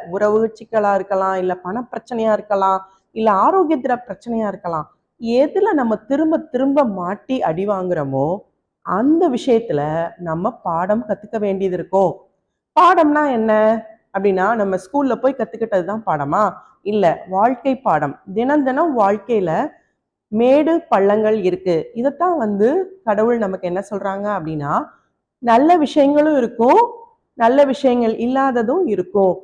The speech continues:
அப்ப அத அனுபவங்கள் மூலமாக அதை கத்துக்கிட்டு அதுல இருந்து நம்ம எப்படி ஒரு ஸ்டெப் மேல வர்றோம் அப்படின்னா எல்லாருமே சக்சஸ் தான். அப்போ எல்லா விஷயங்களுமே நமக்கு வந்து ஒரு பாடத்தை கொடுக்குது,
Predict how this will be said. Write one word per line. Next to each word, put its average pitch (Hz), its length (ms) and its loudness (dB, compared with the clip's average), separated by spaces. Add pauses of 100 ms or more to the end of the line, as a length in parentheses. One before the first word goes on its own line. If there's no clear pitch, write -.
(180)
அப்ப 226 260 -2
அத 190 280 4 (180)
அனுபவங்கள் 269 840 0
மூலமாக 208 800 -2 (120)
அதை 196 200 -10
கத்துக்கிட்டு 226 600 -6 (400)
அதுல 247 380 2
இருந்து 359 200 2
நம்ம 277 200 0
எப்படி 240 280 -4
ஒரு 226 180 2
ஸ்டெப் 247 340 -4 (100)
மேல 214 360 0
வர்றோம் 185 440 4 (340)
அப்படின்னா 214 360 0 (320)
எல்லாருமே 302 640 2
சக்சஸ் 240 520 -8
தான். 165 200 -6 (460)
அப்போ 208 280 2 (300)
எல்லா 277 440 0
விஷயங்களுமே 262 680 2
நமக்கு 226 340 0
வந்து 233 140 0
ஒரு 233 120 -2
பாடத்தை 214 480 0
கொடுக்குது, 185 480 -4